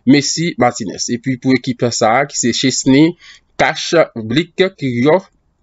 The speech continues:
Kiryòk y ap jwe avèk Berezenski, Belik y ap jwe avèk Krijovyak, Milik, Ziyèlenski, Frank uh, Frankochski. Epi Lewandowski. Se konsa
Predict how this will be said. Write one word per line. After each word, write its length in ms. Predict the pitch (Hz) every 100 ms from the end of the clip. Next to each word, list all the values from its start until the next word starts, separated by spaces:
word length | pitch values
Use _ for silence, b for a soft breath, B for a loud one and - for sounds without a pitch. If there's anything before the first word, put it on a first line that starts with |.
| _ _ _ _ -
Kiryòk 540 | - 127 127 160 214 131
y 40 |
ap 100 | 127 127
jwe 60 |
avèk 280 | 127 127 - 120 110 123 120 120 -
Berezenski, 840 | 120 127 127 113 120 - - 190 208 B B B B 117 120 117 107
Belik 560 | 123 147 202 - 202
y 180 | 196 -
ap 120 | 123
jwe 80 | 123
avèk 300 | 120 120 - 123 110
Krijovyak, 760 | 127 117 107 98 135 156 _ 170 175
Milik, 540 | 107 120 127 151 - 170 180
Ziyèlenski, 840 | 120 104 131 123 110 - - 156 185 196 B B B B 104 120 - 143 139 139 127 123 123 123 -
Frank 360 | 135 135 -
uh, 800 | 127 117 110 107 104 101 95 90
Frankochski. 920 | 90 139 135 - 131 - - - - 180 -
Epi 400 | 123 - 147 190 113
Lewandowski. 640 | 135 110 95 85 - 85 _
Se 200 | - 127
konsa 560 | 120 104 - 117 127